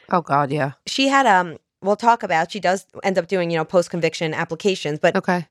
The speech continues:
Speaker 2: I wanna just read a quote from a declaration that she made.
Speaker 1: Okay.
Speaker 2: "We were transported to the courthouse together. He would threaten me and berate me about my decision to testify. He called me a bitch and teased me, saying, 'What can you tell?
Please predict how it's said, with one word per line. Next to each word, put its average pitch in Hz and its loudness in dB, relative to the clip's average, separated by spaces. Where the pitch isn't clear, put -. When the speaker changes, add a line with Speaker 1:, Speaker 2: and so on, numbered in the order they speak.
Speaker 2:
I 190 4
wanna 233 2
just 226 -4
read 196 0
a 151 0
quote 180 2
from 180 2
a 170 2
declaration 165 0
that 151 0
she 156 -6
made. 127 -6
Speaker 1:
Okay. 175 2
Speaker 2:
"We 240 0
were 233 4
transported 285 -2
to 247 -2
the 208 2
courthouse 208 2
together. 160 -4
He 233 -4
would 220 -2
threaten 240 -2
me 277 -4
and 196 -2
berate 196 -2
me 220 0
about 180 2
my 180 0
decision 190 -4
to 196 -4
testify. 180 -2
He 196 -6
called 196 2
me 170 0
a 160 2
bitch 180 -2
and 180 -4
teased 226 -6
me, 175 -4
saying, 165 -4
'What 202 0
can 233 -2
you 214 -2
tell? 139 0